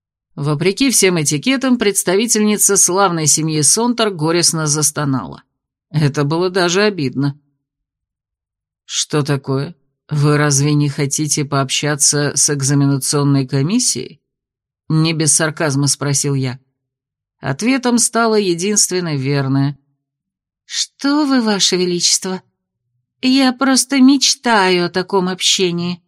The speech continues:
Доброжелательный голос не слишком-то вязался с кислым лицом.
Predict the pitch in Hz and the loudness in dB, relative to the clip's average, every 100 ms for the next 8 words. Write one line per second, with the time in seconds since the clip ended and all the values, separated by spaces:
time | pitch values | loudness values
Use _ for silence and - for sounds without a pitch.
0 | _ _ _ _ _ _ _ - 170 185 | _ _ _ _ _ _ _ -12 -2 0
1 | 170 170 160 165 196 180 165 165 180 269 | 0 0 0 0 0 0 -2 -2 -4 -4
2 | 262 240 - 170 - 170 233 - 208 208 | -2 0 0 0 -2 0 -4 -4 -4 0
3 | 180 185 214 208 185 - - 208 - 185 | 0 0 -2 -2 0 -2 -4 -4 -2 -4
4 | 185 185 - 143 87 | -4 -4 -4 -4 -8